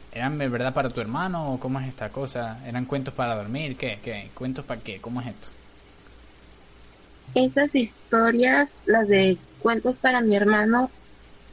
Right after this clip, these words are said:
Speaker 2: esas fueron regalos de Nintendo cuando estaba por cerrar su cuenta,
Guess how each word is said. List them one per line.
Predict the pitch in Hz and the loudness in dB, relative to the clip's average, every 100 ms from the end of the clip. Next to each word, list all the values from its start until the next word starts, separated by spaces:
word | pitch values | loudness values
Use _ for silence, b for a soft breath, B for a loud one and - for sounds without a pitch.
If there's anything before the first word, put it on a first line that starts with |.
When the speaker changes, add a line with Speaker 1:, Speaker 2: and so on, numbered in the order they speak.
| - | 2
Speaker 2:
esas | 214 220 226 240 233 | 4 6 4 2 0
fueron | - 233 233 240 | 0 2 4 2
regalos | 233 226 208 202 214 226 190 | 2 2 4 4 4 4 4
de | 214 202 | 4 6
Nintendo | 208 233 285 269 - 226 226 240 - - - - | 6 6 8 6 4 4 4 2 -4 -20 -20 2
cuando | 214 214 202 202 190 | 4 6 6 8 8
estaba | 190 190 - 214 208 | 4 4 2 4 4
por | - 214 | 4 2
cerrar | 214 208 220 214 208 | 2 2 4 2 2
su | - | -2
cuenta, | - 262 247 - 330 | 2 2 2 -2 -8